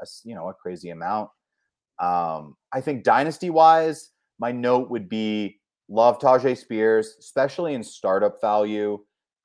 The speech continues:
Um, I haven't really got him in rookie drafts, like you said. I think you just have to be in the right position to get him.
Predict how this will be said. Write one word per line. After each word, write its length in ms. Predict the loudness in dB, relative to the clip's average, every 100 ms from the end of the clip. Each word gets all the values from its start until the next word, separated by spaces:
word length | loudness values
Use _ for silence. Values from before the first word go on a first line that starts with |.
| -18
Um, 200 | -16 -16 -18 _ _ _ -2
I 20 |
haven't 300 | 2 2 2
really 180 | 2 4
got 240 | 4 4
him 80 | 2
in 140 | -4
rookie 240 | -4 -6 -4
drafts, 380 | 0 2 0
like 140 | -6 -8
you 120 | -12
said. 400 | -6 -2 0 -2
I 80 | -4
think 320 | -8 -14 -14
you 60 | -14
just 160 | -8
have 160 | -6 -6
to 80 | -8
be 160 | -10
in 80 | -8
the 60 | -4
right 280 | -2 -4 -10
position 460 | -8 -6 -6 -12
to 80 | -10
get 240 | -2 0
him. 260 | 0 -2